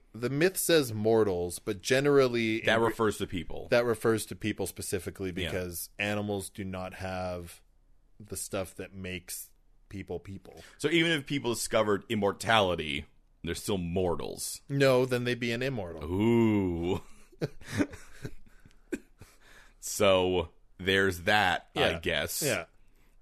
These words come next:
Speaker 2: We pay some lip service to that fact.
Speaker 1: <laughs> I mean,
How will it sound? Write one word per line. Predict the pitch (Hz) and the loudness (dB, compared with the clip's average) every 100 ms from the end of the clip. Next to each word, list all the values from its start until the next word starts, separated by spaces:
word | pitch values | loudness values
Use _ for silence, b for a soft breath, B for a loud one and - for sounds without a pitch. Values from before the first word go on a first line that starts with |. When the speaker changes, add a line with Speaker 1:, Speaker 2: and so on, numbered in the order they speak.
| _ | _
Speaker 2:
We | 69 | -6
pay | - 110 | 2 4
some | 98 101 | 4 2
lip | 104 101 | 0 0
service | 117 101 101 - | 2 4 2 0
to | 80 71 | -6 -6
that | 71 87 85 - | 0 2 2 -2
fact. | - - 175 78 220 - - 220 | -2 4 6 8 6 6 6 6
Speaker 1:
<laughs> | - - - - - - 165 | 4 -8 -8 -8 -20 -8 -6
I | 131 | -2
mean, | 123 | -4